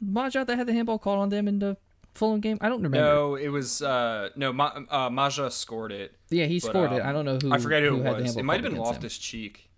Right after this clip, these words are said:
Speaker 2: Might have, might have been
Speaker 1: Maybe.
Speaker 2: Loftus-Cheek.
Speaker 1: All
Speaker 2: I
Speaker 1: I
Speaker 2: don't
Speaker 1: know
Speaker 2: remember.
Speaker 1: is if, if you remove his
Speaker 2: Caballero.
Speaker 1: arm, the ball hits his body. That's not a, I don't see how in the fucking world that's a handball. And anyway,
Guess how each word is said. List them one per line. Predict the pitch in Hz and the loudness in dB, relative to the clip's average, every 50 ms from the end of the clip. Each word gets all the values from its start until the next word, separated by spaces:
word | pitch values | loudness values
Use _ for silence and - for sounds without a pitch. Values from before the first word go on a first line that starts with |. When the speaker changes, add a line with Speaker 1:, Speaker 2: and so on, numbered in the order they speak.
| _ _ - | _ _ -12
Speaker 2:
Might | - 120 123 | -8 -6 -6
have, | 151 - - | -6 -6 -2
might | - 165 | 0 0
have | 170 147 | 0 0
been | - - | 0 -4
Speaker 1:
Maybe. | - | -6
Speaker 2:
Loftus-Cheek. | 101 - - - - - - - - 110 104 101 - - - - | -8 -10 -10 -14 -16 -14 -14 -12 -12 -12 -12 -12 -14 -14 -6 -2
Speaker 1:
All | 202 240 | -2 0
Speaker 2:
I | 269 | 0
Speaker 1:
I | 269 | 0
Speaker 2:
don't | 247 233 | 0 0
Speaker 1:
know | 233 226 | 0 2
Speaker 2:
remember. | 220 214 202 196 | 2 2 0 0
Speaker 1:
is | 180 - - - _ _ _ _ _ - | -2 -6 -10 -14 _ _ _ _ _ -2
if, | - 190 202 - - - | -2 -2 -2 -2 -6 -4
if | - 208 180 190 | -4 -2 -2 -2
you | 214 226 208 | -2 0 0
remove | 208 202 175 180 196 247 294 262 233 | 0 0 2 2 2 2 0 0 0
his | 202 240 233 220 | 2 2 2 2
Speaker 2:
Caballero. | - - 98 175 175 | 2 0 2 2 2
Speaker 1:
arm, | 151 139 127 120 123 - - - _ _ _ - | 2 2 0 -2 -4 -6 -10 -16 _ _ _ -6
the | - 139 160 | 0 0 2
ball | 151 127 160 170 202 233 | 4 4 4 4 4 2
hits | 190 185 202 185 - - | 2 0 0 0 0 0
his | - 165 135 127 | 0 0 0 0
body. | 123 117 135 135 135 131 - - - - _ _ _ _ _ _ - _ _ | 0 2 2 4 2 2 -2 -8 -14 -18 _ _ _ _ _ _ -20 _ _
That's | - 147 147 147 - | 4 4 4 4 4
not | 175 160 156 143 | 2 2 4 4
a, | 135 131 - _ _ _ - - _ - - - | 2 0 0 _ _ _ -20 -20 _ -14 -6 -2
I | 139 143 | 0 2
don't | 147 160 151 151 | 2 2 0 -2
see | - - 175 147 | 0 2 2 2
how | 143 139 147 147 147 - | 4 4 4 4 2 2
in | - 156 151 143 | 0 0 0 2
the | 135 131 | 0 0
fucking | - - - - - 165 165 160 - 170 151 135 117 117 | -2 -6 -6 0 2 2 2 2 0 -2 -2 -2 -2 0
world | 120 123 120 117 - - - - - _ _ _ _ _ _ _ _ _ _ - | 0 0 0 0 -2 -6 -10 -16 -20 _ _ _ _ _ _ _ _ _ _ 2
that's | 135 127 123 - | 2 2 2 0
a | - 123 | -2 0
handball. | 123 113 113 196 - - - - | 0 0 -2 -2 -4 -8 -6 -4
And | - 151 143 | -2 0 0
anyway, | 156 156 156 143 127 107 - - | 0 0 0 0 0 -2 -4 -6